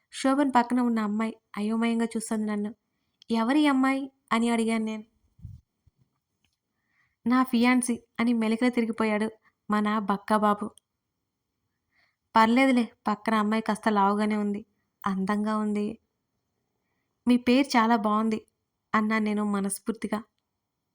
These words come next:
"Thank you లీలావతి, సారీ, సారీ లిల్లీ" అన్నాడు సిగ్గుపడిపోతూ శోభన్.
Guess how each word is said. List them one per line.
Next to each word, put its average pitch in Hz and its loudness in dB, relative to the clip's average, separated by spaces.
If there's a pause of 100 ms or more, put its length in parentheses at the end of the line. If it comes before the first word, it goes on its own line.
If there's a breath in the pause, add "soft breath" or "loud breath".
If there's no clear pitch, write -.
(1400)
"Thank 247 2
you 294 2
లీలావతి, 220 0 (180)
సారీ, 226 0
సారీ 220 0
లిల్లీ" 214 0 (480)
అన్నాడు 214 0
సిగ్గుపడిపోతూ 214 -4
శోభన్. 214 -4